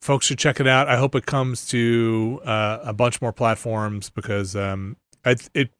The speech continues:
will probably, at this point, I think it's, it's feeling like this would make it on a list for me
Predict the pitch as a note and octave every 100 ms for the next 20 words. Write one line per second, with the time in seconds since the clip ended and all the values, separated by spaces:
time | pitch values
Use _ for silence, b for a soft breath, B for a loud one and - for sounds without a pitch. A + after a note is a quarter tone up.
0 | _ C3+ - C3 A2+ G#2+ A2 G#2 G#2+ C#3+
1 | B B D3 D3 F#3+ E3+ E3 D3+ B2 B2
2 | B2 - - - _ _ _ _ _ _
3 | - B2 - D3 B2 A2 G#2 A2+ A#2 G#2
4 | G#2+ A2 G2+ G2 G2+ G#2+ - A#2 A2+ G#2+